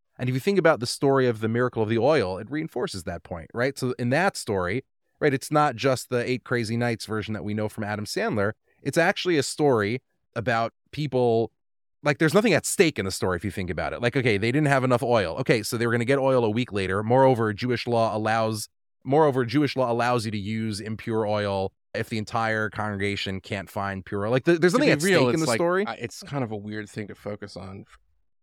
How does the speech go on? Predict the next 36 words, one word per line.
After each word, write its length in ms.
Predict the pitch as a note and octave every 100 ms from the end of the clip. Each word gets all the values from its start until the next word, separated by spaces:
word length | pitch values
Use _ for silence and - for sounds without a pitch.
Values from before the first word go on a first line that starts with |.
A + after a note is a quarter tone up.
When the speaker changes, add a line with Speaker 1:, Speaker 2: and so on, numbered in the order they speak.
| _ -
Speaker 2:
Oh, 220 | G2+ E2+ _ _ -
you 100 | G#2+
know 80 | G#2
what 80 |
I 40 | G2+
mean? 280 | G2+ G2+ -
Like, 200 | G2+ -
Speaker 1:
Yeah. 360 | E3+ F#4+ D3+ -
So 260 | - F3+ E3
think, 280 | - A3 A3 B2+
but 140 | D#3
think 100 | G#3
about 140 | G#3+ F3+
what 100 | C#3+
it 80 |
means. 540 | B2+ D#3 G#2 D#2+ E2+ - _
What 220 | A2 C3+
the 60 | C3
story 400 | - D3+ E3+ D#3+
is 120 | A2+
about, 460 | F#2 G2+ A2+ D3+ A2
what 100 | G#2+
the 60 |
miracle 400 | A2 C3 C#3 A2+
is 100 | G2+
about, 420 | G2 F#2 G2 C#3+ - _ _ _ _
is 180 | A#2+ G2
Jews 320 | G#2+ C3+ A#2+
just 260 | B2+ A#2+ G#2+
being 200 | A#2 A2
able 240 | G#2 G#2
to 140 | - G2
resume 440 | F2 G2+ G2+ G2+
their 140 | F#2+
normal 420 | F#2 F#2+ G2 F#2 F2+
lives 420 | F2 E2 -